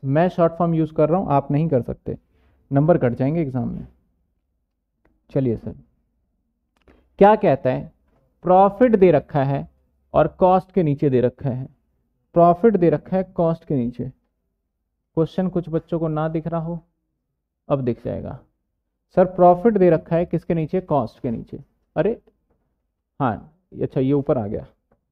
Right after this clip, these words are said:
मैं कहूँ प्रॉफिट कहाँ चले गया,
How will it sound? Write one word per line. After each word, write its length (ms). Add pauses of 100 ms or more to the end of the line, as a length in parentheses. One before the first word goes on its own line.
(760)
मैं 160
कहूँ 240
प्रॉफिट 380
कहाँ 180
चले 200
गया, 240